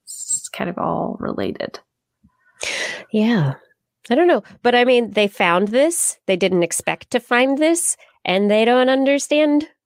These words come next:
Speaker 2: why there's a difference.
Speaker 1: Mm-hmm.
Speaker 2: What
Speaker 1: Yeah,
Speaker 2: does
Speaker 1: see
Speaker 2: it
Speaker 1: what cats do.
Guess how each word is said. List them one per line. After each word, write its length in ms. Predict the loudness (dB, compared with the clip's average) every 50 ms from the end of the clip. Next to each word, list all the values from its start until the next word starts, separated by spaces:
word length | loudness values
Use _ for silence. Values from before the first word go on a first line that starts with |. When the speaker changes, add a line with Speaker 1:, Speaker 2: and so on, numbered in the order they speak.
| _ _ _ _ _ _ _ _ _ -6
Speaker 2:
why 840 | -4 -2 0 0 0 2 2 2 2 2 2 2 2 2 2 2
there's 240 | 2 2 0 2 0
a 40 | 0
difference. 520 | -2 -2 -2 -4 -6 -6 -8 -14 -14 -14 _ _ _ _ _ _ -20 _ _ _ _ _ -10 -10
Speaker 1:
Mm-hmm. 240 | -8 -6 -4 -4 -4 -4 -6 -12 _ _ _ _ -14 -14 -14 -10 -4 -2
Speaker 2:
What 200 | 0 0 0 0
Speaker 1:
Yeah, 160 | 2 2 2
Speaker 2:
does 120 | 2 0 0
Speaker 1:
see 80 | 2
Speaker 2:
it 40 | 2
Speaker 1:
what 240 | 2 2 0 0 0
cats 340 | 0 2 2 4 2 2
do. 40 | 2